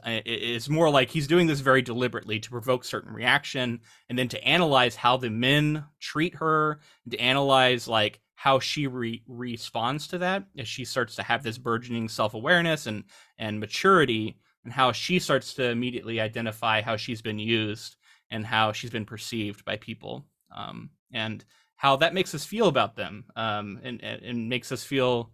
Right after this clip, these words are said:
yeah, I, I, it makes me, makes me feel about McCandless, or makes me feel about Wedderburn,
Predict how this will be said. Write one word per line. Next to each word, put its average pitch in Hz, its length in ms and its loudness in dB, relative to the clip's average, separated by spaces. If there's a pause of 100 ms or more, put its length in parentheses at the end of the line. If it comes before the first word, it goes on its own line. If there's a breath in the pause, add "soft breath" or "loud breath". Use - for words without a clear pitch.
(920)
yeah, 107 320 2 (160)
I, 117 100 2
I, 120 200 -2
it 117 220 -10
makes 135 260 -2
me, 139 180 2
makes 135 220 -2
me 143 80 -2
feel 139 160 0
about 120 180 0
McCandless, 175 580 4
or 117 120 4
makes 110 240 -6
me 110 80 -14
feel 117 160 -2
about 98 260 0
Wedderburn, 135 800 4